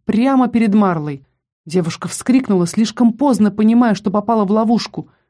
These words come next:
и тут же замерла, а следом, словно ведомая, направилась прямо в черноту. Лесси, находившаяся ближе всех, кинулась Марле на помощь, но девушка уже пропала в чёрном окне,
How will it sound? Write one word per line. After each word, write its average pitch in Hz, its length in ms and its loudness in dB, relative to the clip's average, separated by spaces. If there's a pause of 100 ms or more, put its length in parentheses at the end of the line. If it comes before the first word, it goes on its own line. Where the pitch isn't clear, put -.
(340)
и 170 80 -14
тут 190 240 -2
же 190 120 0
замерла, 190 640 -2 (400)
а 170 80 -2
следом, 196 480 0
словно 175 380 0
ведомая, 185 560 2
направилась 156 840 -6 (220)
прямо 156 380 -4
в - 100 -18
черноту. - 760 -10 (440)
Лесси, 196 440 2
находившаяся 185 760 0
ближе 190 280 0
всех, - 360 -4
кинулась 233 420 2
Марле 214 320 2
на 214 140 4
помощь, 196 480 0 (880)
но 190 80 2
девушка 240 420 -2
уже 202 240 0
пропала 190 500 -4
в - 80 -10
чёрном 151 440 -4
окне, 151 420 -6